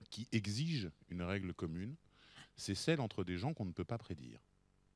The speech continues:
C'est celle où on est confronté à un autre imprévu,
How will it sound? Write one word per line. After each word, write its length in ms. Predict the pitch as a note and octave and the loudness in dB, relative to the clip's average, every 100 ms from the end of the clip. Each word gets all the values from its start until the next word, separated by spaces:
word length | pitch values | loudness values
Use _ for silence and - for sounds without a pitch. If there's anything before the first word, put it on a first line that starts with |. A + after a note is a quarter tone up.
| _ _ _ _ _ _ _ - | _ _ _ _ _ _ _ -8
C'est 160 | D#2+ | -4
celle 260 | - C#3+ D#3 | 2 4 4
où 40 | |
on 280 | F2+ F2 E2+ | 4 2 0
est 100 | D#2+ - | 0 4
confronté 720 | E3 - - C3+ A#2+ A#2+ - | 4 4 0 0 4 4 4
à 60 | F#2 F2 | 2 0
un 180 | E2+ G2 | 2 4
autre 480 | E3 - - F#2+ - _ _ _ _ - _ - - | 4 2 -6 -14 -18 _ _ _ _ -20 _ -12 2
imprévu, 600 | A#2 A2+ G#2+ F#2+ F2 B2 | 2 4 4 2 2 -4